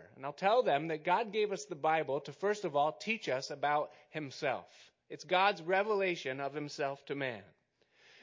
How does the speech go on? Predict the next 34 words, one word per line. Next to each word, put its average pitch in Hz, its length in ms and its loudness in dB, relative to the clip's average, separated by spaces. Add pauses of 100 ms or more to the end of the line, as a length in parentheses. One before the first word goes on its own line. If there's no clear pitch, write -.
But 165 140 -2
secondarily, 220 880 4
God 175 320 0
gave 175 200 0
us 180 120 -4
the 180 100 -4
Bible 160 380 2
to 175 140 -14
teach 233 360 -8
us 165 200 -4
about 156 380 -2
ourselves 156 1080 -2
or 147 100 -6
to 156 80 0
teach 208 320 -4
us 170 160 -6
about 151 340 0
man. 175 360 -4 (640)
Because 160 260 -2
he 208 240 -4
made 214 440 2
us, 143 420 -2 (140)
and 165 120 -4
thus 180 240 2 (200)
the 160 80 -2
Bible 180 520 0
is 165 220 -2
our 160 260 2
instruction 170 800 -2
booklet 143 540 -2
to 151 80 -8
help 170 220 -4
us 170 100 -6
understand 165 760 -6